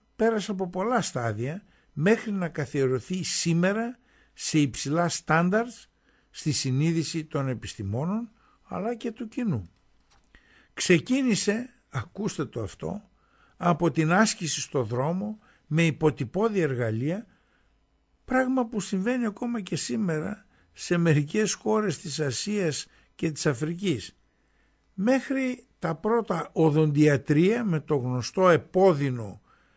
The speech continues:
για ασθενή και γιατρό, ποδοκίνητο τροχό, και φτάσαμε σήμερα να παρέχονται υπηρεσίες υψηλωτάτου επίπεδου στους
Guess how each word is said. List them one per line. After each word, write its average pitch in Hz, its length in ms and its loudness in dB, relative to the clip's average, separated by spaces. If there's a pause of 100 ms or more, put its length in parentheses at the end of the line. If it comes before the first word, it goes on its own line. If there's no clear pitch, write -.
(140)
για 139 300 2
ασθενή 156 480 2
και 165 120 0
γιατρό, 139 640 0 (520)
ποδοκίνητο 135 840 -2
τροχό, 160 600 -6 (880)
και 175 180 4
φτάσαμε 185 680 0
σήμερα 170 680 -4 (240)
να 151 220 0
παρέχονται 143 880 2 (280)
υπηρεσίες 151 1000 -2
υψηλωτάτου 156 920 2
επίπεδου 117 680 -4 (380)
στους - 680 -2